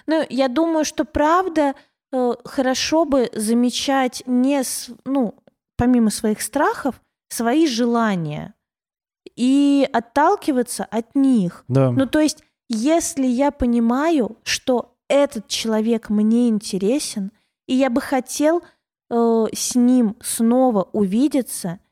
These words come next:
Speaker 1: или я бы хотела знать, как у него дела сейчас, э, надо делать.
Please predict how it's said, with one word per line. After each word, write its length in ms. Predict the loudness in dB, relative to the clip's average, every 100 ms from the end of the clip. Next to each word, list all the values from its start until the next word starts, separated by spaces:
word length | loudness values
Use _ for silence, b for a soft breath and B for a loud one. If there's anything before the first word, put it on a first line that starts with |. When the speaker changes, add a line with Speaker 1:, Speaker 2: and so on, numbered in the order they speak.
| _ _ -6
Speaker 1:
или 180 | -2 -2
я 220 | 0 0
бы 120 | 0
хотела 720 | 0 -4 0 0 2 0 -2 -4
знать, 720 | -4 0 0 2 0 -2 -8 _
как 360 | -2 -2 -2 -4
у 60 | 0
него 320 | 0 2 0
дела 520 | 0 -2 0 0 -2 -6
сейчас, 880 | -8 -6 -4 -2 0 0 -4 -10 _ _ _ _ _ _ -8
э, 360 | -4 -2 -2 -6 _ _ _ _ _ -2
надо 440 | 0 2 0 -2
делать. 640 | -2 -4 -4 -8 -14 _